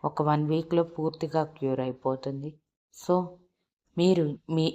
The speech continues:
ఇక మీ భార్య గురించి టెన్షన్ పెట్టుకోని అవసరం లేదు" అని అంటారు.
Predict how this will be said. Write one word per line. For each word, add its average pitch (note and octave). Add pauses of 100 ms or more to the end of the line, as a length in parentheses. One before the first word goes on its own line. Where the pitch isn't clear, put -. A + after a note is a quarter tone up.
(100)
ఇక D#3+
మీ D#3+
భార్య D3+
గురించి D3
టెన్షన్ D3
పెట్టుకోని C#3+
అవసరం C#3
లేదు" C#3+ (520)
అని D#3
అంటారు. D3